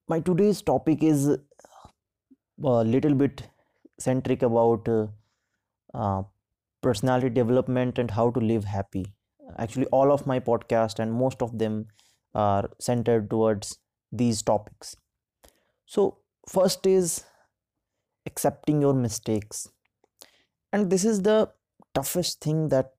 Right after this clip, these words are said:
you will ever encounter. So, uh, what happened that, uh,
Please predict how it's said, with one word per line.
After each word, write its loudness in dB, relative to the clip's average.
you 2
will 2
ever 2
encounter. -4
So, 0
uh, -4
what 0
happened 0
that, 2
uh, 0